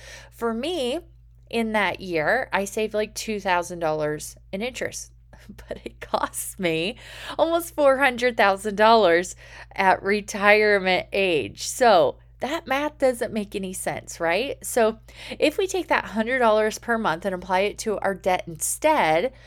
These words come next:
because keep in mind that four oh one contributions are pre-tax. So let's say you have a two hundred month contribution if you get paid biweekly. You're really bringing home around a hundred fifty dollars.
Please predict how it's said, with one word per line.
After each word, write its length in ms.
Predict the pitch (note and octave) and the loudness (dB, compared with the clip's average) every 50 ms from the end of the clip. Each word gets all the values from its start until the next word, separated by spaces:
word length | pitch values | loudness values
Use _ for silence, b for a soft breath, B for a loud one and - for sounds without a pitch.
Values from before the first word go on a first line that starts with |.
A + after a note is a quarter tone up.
| B B B - | B B B -14
because 300 | - G3+ A#3 A3+ A3 - | -2 0 0 0 0 -2
keep 220 | - - C#4+ F4 | -8 -8 -6 -6
in 100 | F4 D#4 | -6 -4
mind 240 | C4 A3 G3+ G3+ G3+ | -2 -2 -2 0 -2
that 140 | F#3 F#3 - | -2 -2 0
four 220 | A#3 A#3 B3 C4+ | 0 2 2 2
oh 40 | C4+ | 0
one 200 | C4+ C4 B3 A#3+ | -2 -4 -8 -6
contributions 880 | A3+ A#3 A#3 A3 - A#3+ A3+ - G#3+ G3+ F#3 F#3 - - G#3+ G#3+ G#3+ - - - | -4 -4 -4 -2 -4 -6 -6 -4 -6 -6 -6 -6 -6 -6 -8 -8 -8 -10 -6 -2
are 220 | - F#3 F#3+ G3+ G#3 | 0 2 2 0 0
pre-tax. 720 | - - C#4+ D#4 E4 - - - C#3 - - - - - | -4 -6 -6 -6 -6 -6 -6 -6 -4 -4 -6 -8 -8 -8
So 200 | - - - G#3+ | -4 0 0 0
let's 300 | G#3 G3 A3+ B3 C4+ - | 0 0 0 -2 -2 -4
say 140 | - - C#4 | -6 -8 -6
you 160 | B3 A#3 A#3+ | -4 -2 0
have 140 | A#3+ A#3 G#3 | -2 0 -2
a 80 | A3 A3 | -4 -8
two 180 | - - A#3+ | -8 -6 -4
hundred 260 | A3+ A#3 B3 B3+ C4 B3+ | -2 -2 -2 -2 -4 -4
month 300 | B3+ A#3 A#3+ A#3+ - - | -2 -4 -4 -4 -6 -6
contribution 640 | - B3+ A3+ A3+ - B3+ A#3 A3+ F#3 G3 - - G#3+ | -4 -4 -4 -4 -6 -8 -6 -8 -8 -8 -8 -8 -10
if 140 | G#3 - - | -10 -12 -10
you 60 | - | -8
get 220 | - G3+ - - | -6 -6 -6 -6
paid 220 | - A3 G#3+ G#3 - | -6 -8 -8 -4 -2
biweekly. 680 | A3 A3 A3+ A#3 A3 F#3 F3 - - F3 F#3 B3 E4+ B B B B B B B B B B - - | -2 -2 -2 -2 -4 -6 -8 -8 -6 -6 -6 -6 -8 B B B B B B B B B B -18 -12
You're 240 | A3 A#3 C#4+ C#4 A#3+ | -6 -4 -4 -2 2
really 300 | A#3 C4+ C#4 D4 E4 D#4+ | 2 2 4 4 2 0
bringing 380 | D4 C#4+ C#4 C#4 D4 C#4+ D4 | -2 -2 -4 -4 -6 -10 -8
home 340 | C4 A#3 A3+ G#3+ A#3 A#3+ B3+ | -4 -2 -2 -2 -2 -2 -2
around 320 | A#3+ A3 G3+ G#3 G#3+ A3+ | 0 2 2 2 2 2
a 80 | B3 A3+ | 0 0
hundred 360 | G3+ G3+ G3 G#3 A3 A#3+ B3+ | 0 0 0 0 -2 -2 -4
fifty 380 | - - G#3 G#3 - - C#4 C#4+ | -8 -8 -8 -8 -10 -12 -6 0
dollars. 600 | - A#3 F3+ E3+ E3+ F3+ G#3 D#4+ G#4 - - - | 2 4 4 4 2 2 0 -2 -4 -6 -10 -14